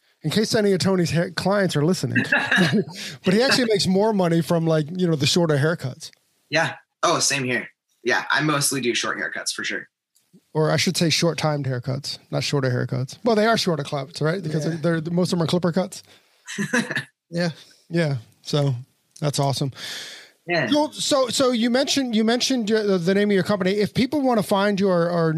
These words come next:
Speaker 1: or, or, or wanna get in touch with you or, or maybe, yeah, and, you know, maybe just need an ally in, in, in
Speaker 2: Yeah.
Speaker 1: this, how, how do they get in touch with you?
Speaker 2: Uh, my Instagram name on Facebook and Instagram is Hair for Humans, all one word.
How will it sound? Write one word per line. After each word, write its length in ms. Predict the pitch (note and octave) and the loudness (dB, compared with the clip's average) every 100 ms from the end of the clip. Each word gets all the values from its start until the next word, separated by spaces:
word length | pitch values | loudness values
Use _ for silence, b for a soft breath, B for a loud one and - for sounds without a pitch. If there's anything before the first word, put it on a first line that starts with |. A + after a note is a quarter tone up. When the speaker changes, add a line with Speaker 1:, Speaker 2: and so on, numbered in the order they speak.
| F3+ | -2
Speaker 1:
or, 500 | F3+ D#3 E3 E3 D#3 | -2 0 2 2 2
or, 200 | D#3+ D3+ | 2 2
or 80 | D#3+ | 2
wanna 200 | D#3+ E3+ | 4 4
get 120 | F#3 | 2
in 80 | E3+ | 0
touch 240 | F#3 F3 | -2 -2
with 120 | F#3 F#3+ | -2 0
you 140 | F#3 | 2
or, 360 | E3 E3 E3+ D#3+ | 2 2 2 2
or 40 | |
maybe, 300 | E3+ G#3+ B3 | 2 2 2
yeah, 280 | G#3+ A3+ A#3+ G#3 | 2 0 0 -2
and, 160 | G#3+ | -2
you 80 | A3+ | 0
know, 220 | G3+ F#3 E3+ | 2 0 0
maybe 240 | F3 F#3+ | 2 2
just 180 | G3+ G3 | 2 2
need 160 | G#3 G#3 | 2 2
an 80 | |
ally 440 | F3 F#3 F#3 D3 D3 | 0 0 0 0 0
in, 380 | D3+ D3+ C#3+ D3 | -2 -2 -2 -2
in, 180 | D3+ | -2
in 60 | C#3+ | 0
Speaker 2:
Yeah. 120 | E3 C#3+ | 0 0
Speaker 1:
this, 180 | C3+ E3+ | -2 -4
how, 80 | |
how 180 | E3+ G3 | -2 0
do 60 | G#3 | 2
they 80 | G3 | 0
get 80 | |
in 60 | G3 | 0
touch 180 | F3 F3 | -2 -2
with 100 | C3+ | -6
you? 80 | B2+ - _ _ _ _ _ | -8 -12 _ _ _ _ _
Speaker 2:
Uh, 460 | D#3 D#3 D3+ D3 C#3 | 2 4 2 0 -2
my 200 | C#3 C#3+ | 0 0
Instagram 540 | D3 D#3 - D3 D#3 D3+ | 2 0 0 2 0 0
name 480 | D3 C#3+ C#3+ C#3+ C#3 | 0 0 -2 -4 -2
on 180 | C3+ C#3 | 0 0
Facebook 500 | C3+ D3 - C#3 - | 0 -2 -2 -4 -4
and 140 | C#3+ | -4
Instagram 580 | C3 C#3 C#3 C#3+ C#3+ C#3+ | -2 0 0 0 -2 -2
is 240 | B2+ A#2+ - | 0 0 0
Hair 160 | D#3 D#3 | -2 -2
for 100 | C3+ | -2
Humans, 640 | C#3 D3 C#3+ D3 - - - | -2 0 0 0 0 0 -2
all 180 | C3+ | -2
one 220 | C#3 C#3 B2+ | -2 -2 0
word. 320 | B2+ B2+ | 0 -2